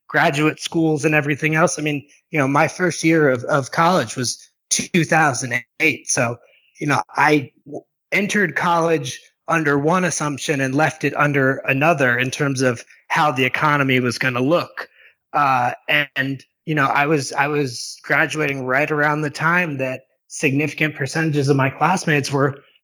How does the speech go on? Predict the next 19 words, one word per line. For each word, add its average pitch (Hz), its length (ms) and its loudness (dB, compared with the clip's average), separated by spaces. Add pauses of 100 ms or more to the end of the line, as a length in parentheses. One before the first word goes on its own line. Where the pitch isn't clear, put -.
going 165 340 2
to 175 160 0
law 170 300 2
school 135 500 -2
'cause 143 300 -4
they 147 160 2
had 131 260 -2
no 135 340 0
idea 156 360 2
what 147 200 0
the - 60 -4
hell - 240 0
else 143 320 -4
to 175 100 -8
do 165 280 2
with 247 180 0
themselves. 117 580 -6
Not 160 280 2
'cause 160 300 0